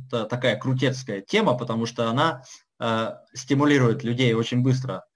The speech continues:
начинать здесь э, двигаться и, э, строить бизнес, э, потому что она дает, э, дополнительные такие плюшки, очень ощутимые. Во-первых,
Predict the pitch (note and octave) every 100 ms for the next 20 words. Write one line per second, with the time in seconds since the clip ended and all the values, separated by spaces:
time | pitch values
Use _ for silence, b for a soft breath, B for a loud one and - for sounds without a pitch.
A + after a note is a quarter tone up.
0 | _ _ - B2+ C#3 C3 B2 A2 G2 -
1 | _ _ _ - A#2 G#2+ D#3 C3 A2+ -
2 | G2+ G2+ - A#2 A2+ G#2+ G2+ G#2 G#2+ -
3 | C#3 B2+ B2+ A3+ G#3 E3 - A#2 A2 G#2
4 | - D#3 - C3 C3+ B2+ C#3+ C3 A#2 G#2
5 | G2+ C3 A#2+ C3+ B2+ A#2+ A2+ B2+ B2+ C3
6 | B2+ B2+ G#2 - A2 - - G2+ F2+ A#2+
7 | C3 G3+ F#3